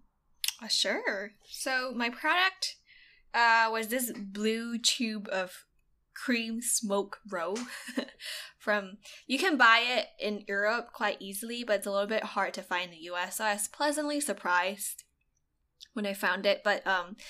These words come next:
the brand is called Kales. It's spelled K A L L E S. Pretty sure I butchered the pronunciation, but, uh, essentially it is creamed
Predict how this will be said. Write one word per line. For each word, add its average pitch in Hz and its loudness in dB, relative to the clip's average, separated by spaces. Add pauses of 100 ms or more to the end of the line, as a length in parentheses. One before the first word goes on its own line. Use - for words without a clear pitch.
(260)
the 214 2
brand 226 6
is 302 -2
called 240 2 (140)
Kales. 247 -2
It's 226 0
spelled 226 2
K 226 0
A 202 -2
L 185 2
L 185 -2
E 185 -12
S. 165 -4 (460)
Pretty 254 0
sure 262 4
I 208 6
butchered 202 0
the 196 -2
pronunciation, 185 -4
but, 190 0
uh, 170 -2 (140)
essentially 285 4
it 220 0
is 208 0
creamed 220 -4